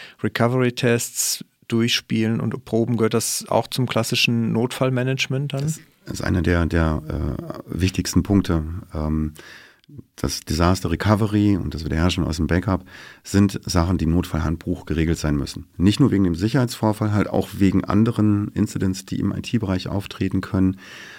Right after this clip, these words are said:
Speaker 2: Und das ist super wichtig ist. Erstens zu verstehen, was da gemacht wird. Zweitens zu prüfen, dass das funktioniert. Und drittens auch dafür Rechnung zu tragen, dass ich das halt auch mal zurückspielen kann, wenn meine Systeme,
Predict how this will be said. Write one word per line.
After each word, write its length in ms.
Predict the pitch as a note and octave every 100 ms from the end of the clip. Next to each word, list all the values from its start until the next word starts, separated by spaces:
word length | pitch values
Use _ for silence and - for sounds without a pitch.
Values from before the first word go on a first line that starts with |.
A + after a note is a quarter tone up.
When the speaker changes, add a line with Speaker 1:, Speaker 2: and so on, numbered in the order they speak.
| - - _ -
Speaker 2:
Und 380 | F#2 F2 E2 -
das 220 | E2 - -
ist 160 | - -
super 280 | - E2+ E2
wichtig 300 | D#2+ - D2+
ist. 160 | C#2+ -
Erstens 640 | F#2 G#2 - B2+ A#2+ -
zu 120 | - F#2+
verstehen, 580 | F2 - G2 A#2+ C3+
was 160 | F#2 E2+
da 100 | D#2
gemacht 340 | D#2+ E2 G2
wird. 160 | A2+ A#2+
Zweitens 560 | - F2 F2+ G2+ F#2+ -
zu 100 | G2
prüfen, 440 | - D#3 E3 B2+
dass 180 | G#2 -
das 180 | G2 -
funktioniert. 800 | F2 E2+ - F2 G2 F#2 A#2 - - - - - -
Und 160 | G#2 -
drittens 320 | A2 C#3 -
auch 120 | G2
dafür 300 | F#2+ F#2 F2
Rechnung 320 | F#2 G2 G#2
zu 120 | -
tragen, 480 | G2 - F#2 F#2+ G2 - - - -
dass 220 | E2+ -
ich 180 | - -
das 240 | F#2 -
halt 180 | F2+ -
auch 180 | F2 F#2
mal 300 | F2 F2 -
zurückspielen 580 | - F2+ - - G2 F#2
kann, 300 | - F#2+ F#2
wenn 100 | F2
meine 220 | F2 F2+
Systeme, 580 | F2+ - - F#2 F#2